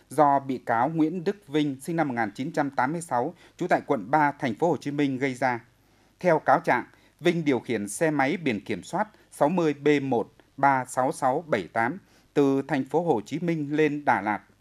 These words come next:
Ngay trong buổi sáng ngày mười lăm tháng mười một năm hai nghìn không trăm mười tám, Vinh chạy xe máy vào trung tâm thành phố Đà Lạt và đã gây ra ba vụ cướp giật tài sản, lấy được năm triệu đồng tiền mặt, bốn điện thoại di động, một dây chuyền vàng hai mươi bốn K, một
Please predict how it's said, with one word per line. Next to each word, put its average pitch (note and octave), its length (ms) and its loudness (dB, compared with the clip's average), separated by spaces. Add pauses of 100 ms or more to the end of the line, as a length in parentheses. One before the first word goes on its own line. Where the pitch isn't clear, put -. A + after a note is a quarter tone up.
(420)
Ngay E3+ 120 2
trong E3+ 160 0
buổi A2+ 120 -2
sáng C#3 300 -2
ngày C3 240 0
mười A#2+ 240 -4
lăm D3 220 0
tháng D3 180 -4
mười D3+ 100 -2
một A#2 220 -2
năm C#3+ 120 0
hai C#3+ 120 -2
nghìn A2 180 -4
không C#3+ 180 -8
trăm C#3 160 -6
mười G#2 120 -4
tám, A#2 340 -2 (400)
Vinh D#3+ 280 0
chạy B2+ 160 0
xe D#3 140 -2
máy C#3+ 280 0
vào A#2+ 320 0
trung E3+ 180 -4
tâm D#3 240 -2
thành G#2+ 200 -4
phố C3 140 -4
Đà D3+ 140 -2
Lạt A2 220 -2 (280)
và C3+ 200 8
đã D3 140 2
gây E3 180 -2
ra D#3 220 2
ba D#3+ 220 -2
vụ C3+ 160 -4
cướp A3 220 -4
giật B2+ 180 -4
tài A2+ 140 -2
sản, F#2 320 -6 (200)
lấy C#3 160 0
được D#3+ 260 -2
năm D#3+ 200 -2
triệu C3+ 140 -4
đồng A#2 180 -2
tiền A2 180 -4
mặt, G#2+ 180 0 (240)
bốn B2+ 240 -2
điện F#3+ 160 -2
thoại G2+ 300 -4
di C#3+ 120 -2
động, A#2 160 2 (600)
một C3 220 0
dây D#3 180 2
chuyền A2 200 -4
vàng A2 340 -2
hai D3 140 0
mươi D3+ 100 0
bốn C3+ 180 -4
K, - 80 -6 (520)
một C#3+ 220 2